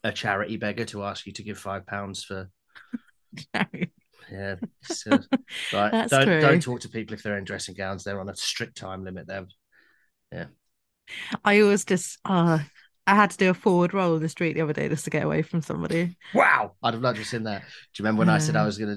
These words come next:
Speaker 1: I tried to do a forward roll and failed, and you said I, I, um, folded up like a bow bun? <laughs>
Speaker 2: That's what, yeah, that's what reminded me. <laughs> I thought of that. <laughs> I thought,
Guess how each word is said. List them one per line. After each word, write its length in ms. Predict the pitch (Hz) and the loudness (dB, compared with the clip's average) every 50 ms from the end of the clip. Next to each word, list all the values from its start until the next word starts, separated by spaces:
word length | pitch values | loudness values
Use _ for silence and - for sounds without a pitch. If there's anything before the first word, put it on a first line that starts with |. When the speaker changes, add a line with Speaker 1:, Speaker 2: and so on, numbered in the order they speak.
| - - | -6 -4
Speaker 1:
I 140 | 107 104 101 | -4 -4 -4
tried 240 | - - 107 101 | -4 -6 -8 -8
to 60 | 101 - | -6 -6
do 80 | 110 | -8
a 40 | 101 | -8
forward 260 | 101 - 104 101 95 | -6 -8 -8 -6 -6
roll 120 | 104 98 95 | -6 -6 -6
and 100 | 98 92 | -6 -6
failed, 300 | - 110 104 104 98 92 | -2 -2 0 0 -2 -2
and 80 | 95 98 | -6 -8
you 60 | 98 | -8
said 160 | 98 - 101 | -10 -10 -8
I, 160 | 98 101 101 95 - _ - | -6 -6 -6 -8 -10 _ -12
I, 240 | - 101 98 98 104 | -10 -8 -6 -6 -6
um, 240 | 98 92 95 92 92 - - - _ _ _ _ | -8 -8 -10 -12 -14 -16 -18 -20 _ _ _ _
folded 320 | - - 101 95 90 90 | -8 -6 -6 -4 -4 -6
up 80 | 98 82 | -8 -8
like 140 | 82 87 - | -8 -10 -8
a 40 | 92 | -6
bow 220 | 95 95 95 95 | -4 -4 -4 -4
bun? 300 | 92 92 90 87 92 92 - | -4 -6 -8 -10 -12 -14 -10
<laughs> 380 | _ - 208 - - - 214 - | _ -4 -4 -2 -2 -4 -2 0
Speaker 2:
That's 220 | 185 170 - - - | -2 -2 -2 -4 -4
what, 120 | 202 - | -2 2
yeah, 240 | 220 220 190 190 202 | 4 6 6 6 6
that's 260 | 196 196 214 - - | 6 4 4 4 4
what 80 | 233 190 | 4 4
reminded 560 | 202 208 220 202 214 226 214 226 285 240 - - _ - | 4 4 2 4 2 2 4 4 2 2 2 0 _ 4
me. 120 | 254 - - - - | 4 6 6 4 4
<laughs> 160 | - 262 262 | 4 4 6
I 100 | - 247 | 6 4
thought 340 | 247 - - 226 220 190 196 | 4 4 2 2 2 2 2
of 60 | 202 - | 0 2
that. 240 | 190 190 185 170 226 | 2 2 4 4 2
<laughs> 120 | 196 180 | 2 2
I 120 | 196 220 | 2 2
thought, 320 | 190 - 233 202 190 - | 0 0 -2 -4 -2 -4